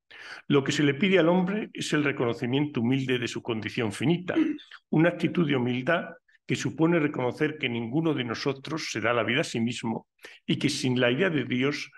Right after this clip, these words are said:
nada tiene sentido. Y lo que es verdad para el hombre lo es igualmente para los pueblos y sociedades. De hecho, no es hasta Pierre Bayle, en la segunda mitad del siglo diecisiete,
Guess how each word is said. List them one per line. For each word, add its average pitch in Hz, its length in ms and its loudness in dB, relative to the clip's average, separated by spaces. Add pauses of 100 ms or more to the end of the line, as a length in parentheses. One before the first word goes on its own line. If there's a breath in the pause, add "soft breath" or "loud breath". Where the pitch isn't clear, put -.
(100)
nada 120 340 0
tiene 107 200 -2
sentido. 98 580 -4 (800 loud breath)
Y 156 120 4
lo 147 160 6
que 147 80 0
es - 80 -4
verdad 165 300 2
para 131 160 2
el 123 100 4
hombre 147 420 2
lo 131 140 -2
es 131 100 0
igualmente 135 640 0
para 123 180 -2
los 107 220 -8
pueblos 113 340 -2
y 135 60 -6
sociedades. 135 800 -2 (480 loud breath)
De 147 140 6
hecho, 175 300 0
no 175 160 2
es 151 120 2
hasta 123 320 -2
Pierre 120 220 2
Bayle, 135 480 2
en 143 100 -2
la 120 80 -2
segunda 123 400 0
mitad 117 400 0
del 104 160 -6
siglo 110 240 -2
diecisiete, 131 760 -2